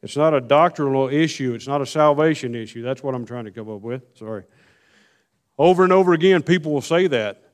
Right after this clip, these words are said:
"It's not a salvation issue. It's not important. It doesn't matter. It's not that big a deal." And there's all these excuses that we try to make and go through. But Christ cares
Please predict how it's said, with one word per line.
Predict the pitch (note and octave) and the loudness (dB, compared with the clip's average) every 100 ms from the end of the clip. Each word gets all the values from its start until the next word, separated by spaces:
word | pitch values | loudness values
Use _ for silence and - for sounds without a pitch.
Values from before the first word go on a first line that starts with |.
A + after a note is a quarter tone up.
| _ | _
"It's | C3 C3 | -6 -2
not | E3 F#3+ | 2 2
a | F#3+ | 2
salvation | G3+ G3+ F#3 G#3 - F#3+ | 4 4 6 4 4 2
issue. | G#3 G3+ C#3+ A#2+ | 0 -2 -6 -8
It's | A#2 - | -10 -2
not | D3 F3+ | 2 2
important. | F#3 G3 A3+ E3+ | 2 4 4 4
It | C3 | 0
doesn't | D3 E3 E3+ E3 | 0 0 -4 -4
matter. | F3+ A3 E3+ | -2 -2 -2
It's | B2 B2+ | -4 -2
not | E3 F#3 | -2 0
that | E3 | 0
big | D3+ F3 | 0 2
a | F3 | 2
deal." | D#3+ G#3+ B2 - _ _ _ _ _ _ _ _ - | 2 0 -2 -8 _ _ _ _ _ _ _ _ -2
And | F3 | 0
there's | F3 | 2
all | G3+ A#3+ A#3+ | 4 6 6
these | A#3+ F3+ | 4 2
excuses | G3+ - G#3+ A3 F#3+ C3+ A#2 G#2 - _ - | -2 -4 -4 -4 -4 -4 -6 -8 -18 _ -2
that | D3+ | 0
we | D#3 | 2
try | D#3 D#3+ D#3 | 2 2 2
to | C#3 | 2
make | C#3+ A2+ G#2 _ _ _ _ _ _ _ | 0 0 -4 _ _ _ _ _ _ _
and | - B2+ | -6 -2
go | C3+ C3+ | 0 0
through. | A#2 A2+ G2 F#2+ - _ _ _ _ _ _ _ _ _ _ _ _ _ | -2 -4 -6 -10 -20 _ _ _ _ _ _ _ _ _ _ _ _ _
But | C3+ C3 | -6 -6
Christ | - D#3+ E3 B2+ A2+ - _ | -6 0 2 0 -2 -12 _
cares | - D#3+ B2+ A#2+ - | -4 -2 -2 -2 -8